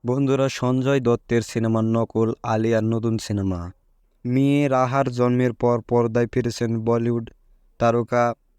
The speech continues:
আলিয়া ভাট। কেবল নায়িকা নয়, এই ছবির অন্যতম প্রযোজকও তিনি। তবে পেছন থেকে হাত ধরে রেখেছেন করণ জোহর।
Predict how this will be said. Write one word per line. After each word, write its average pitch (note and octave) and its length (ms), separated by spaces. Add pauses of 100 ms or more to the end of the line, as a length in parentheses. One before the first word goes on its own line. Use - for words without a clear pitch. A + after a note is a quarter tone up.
আলিয়া A#2+ 400
ভাট। A2+ 340 (600)
কেবল C#3+ 240
নায়িকা C#3 440
নয়, A#2+ 280 (520)
এই D3+ 180
ছবির D3+ 340 (300)
অন্যতম D3+ 540 (100)
প্রযোজকও C#3+ 580
তিনি। A#2 420 (420)
তবে C#3 180
পেছন D3+ 400
থেকে C#3 260
হাত C3 220
ধরে B2+ 320
রেখেছেন B2+ 560
করণ B2 460
জোহর। A2 360